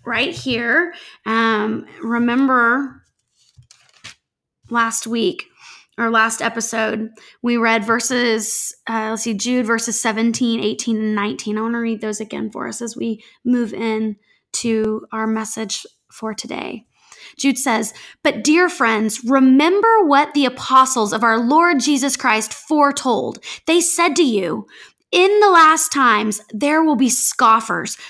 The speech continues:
who will, who will follow their own ungodly desires.'"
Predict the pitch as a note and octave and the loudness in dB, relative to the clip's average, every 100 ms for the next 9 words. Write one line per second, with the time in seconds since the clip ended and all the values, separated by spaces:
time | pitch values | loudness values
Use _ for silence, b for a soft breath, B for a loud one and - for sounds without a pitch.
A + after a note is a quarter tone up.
0 | - D#4 C#4 B3+ B3 A#3 C#4 B3 - - | 2 4 6 2 0 0 0 0 -2 4
1 | D4+ E4+ F4 F4 F4 B B B3 - - | 6 6 4 2 -2 B B 0 0 0
2 | D#4+ D#4 D#4 D#4 - C#4 C#4 C4+ B3+ A3 | 4 6 4 2 0 0 4 4 4 2
3 | A#3+ B3 A#3 A3 G#3+ F#3+ F#3 F3 A3+ - | 2 0 0 -2 -2 -2 -4 -4 -4 -6